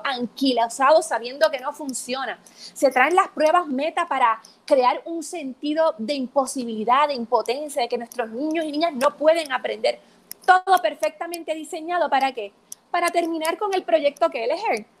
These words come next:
de venta de escuelas y de charterización, porque se crea una imagen tan y tan fuerte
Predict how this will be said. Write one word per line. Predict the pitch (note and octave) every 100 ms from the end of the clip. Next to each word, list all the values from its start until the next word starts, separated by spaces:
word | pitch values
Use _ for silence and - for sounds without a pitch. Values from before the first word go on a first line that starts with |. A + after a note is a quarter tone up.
| _ -
de | A#3+ C#4
venta | B3+ C4 D#4+
de | D#4+
escuelas | - C4 A#3+ E4+ F4+ -
y | -
de | C#4
charterización, | C4+ D4+ C#4+ C#4 C4 C#4 C4 - G#3 A#3 G#4+ - _ _ _ _ -
porque | C#4+ C#4 - C4+ C4+ -
se | - - E4 C#4
crea | - G4 A4 F4 - _ _ _ _ -
una | D#4+ G4+ G#4
imagen | D#4 D#4 G4 F4+ - E4+ C#4+ C4
tan | F4 F4
y | E4+
tan | - D#4 D#4
fuerte | - C#4+ C4+ B3 F3